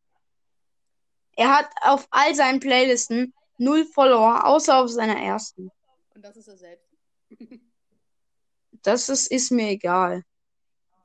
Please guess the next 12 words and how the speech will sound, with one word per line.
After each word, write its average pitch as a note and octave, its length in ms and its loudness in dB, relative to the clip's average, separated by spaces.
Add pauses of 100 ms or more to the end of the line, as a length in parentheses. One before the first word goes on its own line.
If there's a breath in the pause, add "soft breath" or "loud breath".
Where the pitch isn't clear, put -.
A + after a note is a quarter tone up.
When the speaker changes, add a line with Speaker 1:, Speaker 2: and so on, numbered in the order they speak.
(360)
Speaker 2:
Ja. F3+ 400 -20 (1300)
Das B3+ 120 -20
sind C#4 100 -20
bestimmt A#3 340 -20
die A#3 100 -20
Leute, A3+ 320 -20
die, G3+ 240 -20
ähm, F#3+ 400 -20 (1900)
die G#3+ 200 -20
das F#3 200 -20
Lied G#3+ 220 -20
mögen, F3 360 -20